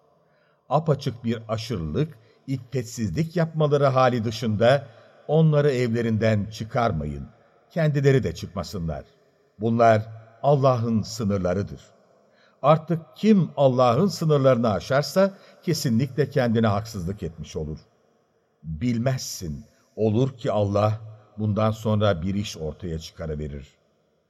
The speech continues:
Artık sürelerinin sonuna vardıklarında onları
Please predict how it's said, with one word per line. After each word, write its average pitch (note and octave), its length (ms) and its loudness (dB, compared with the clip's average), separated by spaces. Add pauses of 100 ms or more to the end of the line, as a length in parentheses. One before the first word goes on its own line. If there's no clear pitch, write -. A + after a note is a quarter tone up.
(560)
Artık E3+ 400 0
sürelerinin B2+ 600 2
sonuna D3 460 4
vardıklarında B2 920 4 (280)
onları C#3 540 2